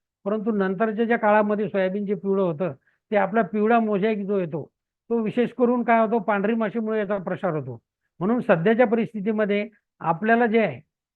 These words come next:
त्याच्यामध्ये पिवळे चिकट सापळ्याचा वापर करणं हा फार गरजेचा आहे. असं वाटलं पांढरी माशी, कारण जवळपास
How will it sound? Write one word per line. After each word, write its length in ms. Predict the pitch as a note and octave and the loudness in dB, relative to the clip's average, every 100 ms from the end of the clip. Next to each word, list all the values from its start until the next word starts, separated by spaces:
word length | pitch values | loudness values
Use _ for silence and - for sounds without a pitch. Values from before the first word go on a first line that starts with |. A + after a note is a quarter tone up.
| _ | _
त्याच्यामध्ये 400 | G#3 A3+ A#3 A#3+ | -4 -2 0 0
पिवळे 380 | F3+ G#3 A3+ C4 | 0 -2 0 -2
चिकट 280 | G3+ A#3+ A3 | -2 -4 -2
सापळ्याचा 440 | A3 F#3 A3+ A3 | -2 0 0 0
वापर 400 | G#3 G3 A3 G3 A#2 _ _ _ _ | 0 0 0 -2 -4 _ _ _ _
करणं 340 | G2+ G#3 G3+ C#3+ - | -2 0 -2 -4 -6
हा 200 | F#3 G3+ - | -4 -4 0
फार 260 | F#3 A3 | 0 2
गरजेचा 440 | F#3+ F3+ F#3 E3 F#3 | 0 -2 -4 -4 -2
आहे. 260 | D#3+ C#3+ - _ _ _ _ _ - | -2 -6 -12 _ _ _ _ _ -10
असं 220 | D#3+ A3+ | -4 -2
वाटलं 260 | G#3 A3 | 0 0
पांढरी 320 | G3+ G3 F#3+ A3+ | 0 0 0 0
माशी, 260 | G#3+ F#3+ | -2 -4
कारण 280 | G3 G3+ A3 | -2 -2 0
जवळपास 440 | G#3 G#3+ F#3+ G#3+ | -2 -2 -2 -4